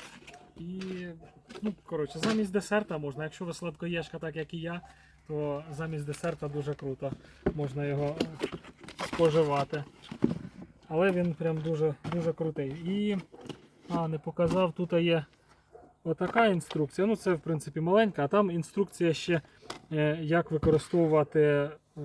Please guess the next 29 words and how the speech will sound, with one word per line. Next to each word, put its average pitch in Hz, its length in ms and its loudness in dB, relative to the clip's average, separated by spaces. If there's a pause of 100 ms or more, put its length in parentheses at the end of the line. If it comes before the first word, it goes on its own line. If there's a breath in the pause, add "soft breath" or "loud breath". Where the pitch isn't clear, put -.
(440)
коротше, 170 320 2
що, 190 360 4
що 196 260 4
коли 175 260 6
пити 165 440 2
і 156 560 -2
в 143 40 -6
яких 156 300 -2
пропорціях. 151 720 2 (260 soft breath)
Ну, 175 80 0
коротше, 151 300 2
прям 156 200 2
повна 156 280 4
інструкція. 156 580 -2 (360 loud breath)
Плюс 180 200 2
інструкція, 160 560 0
як 143 300 2
займатися 143 560 0
спортом. 139 540 -4
Зарядка, 185 640 2 (360 soft breath)
плюс, 165 340 0
е, 147 320 2
повноцінний, 143 920 0
е, 139 280 -8 (500)
ну, 143 240 -4 (320)
на, 160 400 0
на 160 140 2
все 143 220 -2
тіло 143 320 0